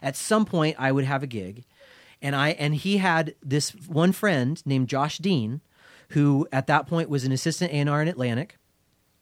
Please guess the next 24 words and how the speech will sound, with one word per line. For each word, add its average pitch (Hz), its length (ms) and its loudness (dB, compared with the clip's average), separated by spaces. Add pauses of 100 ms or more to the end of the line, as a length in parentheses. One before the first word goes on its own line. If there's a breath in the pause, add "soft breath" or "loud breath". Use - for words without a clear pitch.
(240)
And 139 200 -2
Josh, 160 520 2 (460 soft breath)
Josh 170 420 0
fought 139 340 -4
really 156 520 -2
hard 104 480 -4 (180)
to 131 140 -4
get 127 320 -2 (760)
Atlantic 135 440 -2
Records 117 500 -6 (160)
to, 127 160 -2 (180)
uh, 131 100 -8
to 139 160 -4
offer 120 320 -4
Brad 107 520 -4 (140)
a, 113 160 -10 (120)
a, 123 120 -8 (160)
a 123 100 -8
good 110 380 -6
deal. 101 320 -8 (480 soft breath)
And, 123 400 -4
and 123 260 -2
they 139 320 -2
just, 127 240 -2